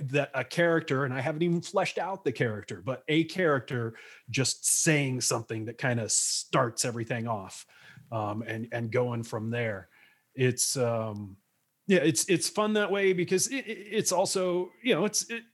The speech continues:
it's therapeutic in a way because, you know, we've got a lot going on in the world. So some days I'm just like, "Bleh," and I just, you know, throw it into a hundred words. And some days I'm happy and jokey and fine and throw that into a, you know, hundred words. Um,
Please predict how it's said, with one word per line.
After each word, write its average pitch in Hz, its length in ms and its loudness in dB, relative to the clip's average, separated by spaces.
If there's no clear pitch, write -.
it's 226 220 0
therapeutic 175 680 2
in 214 80 2
a 214 40 2
way 226 220 2
because, 165 420 0
you 208 80 -2
know, 147 140 -2
we've 220 520 -6
got 214 180 4
a 190 40 6
lot 156 440 2
going 165 260 4
on 170 240 2
in 170 100 4
the 170 80 2
world. 165 480 4
So 139 140 0
some 170 240 2
days 160 280 2
I'm 139 120 -2
just 147 220 -4
like, 135 320 -2
"Bleh," 143 1500 2
and 143 140 2
I 131 60 0
just, 156 200 2
you 196 80 2
know, 120 60 -2
throw 147 280 2
it 180 60 4
into 185 180 4
a 175 40 6
hundred 202 300 4
words. 147 440 6
And 156 100 -2
some 262 200 0
days 202 280 2
I'm 233 320 -4
happy 143 440 -2
and 165 160 4
jokey 185 460 -2
and 135 200 0
fine 170 460 0
and 180 200 0
throw 185 260 4
that 254 220 2
into 135 360 0
a, 113 280 -6
you 170 120 2
know, 131 120 0
hundred 135 300 -2
words. 104 600 -4
Um, 123 360 -6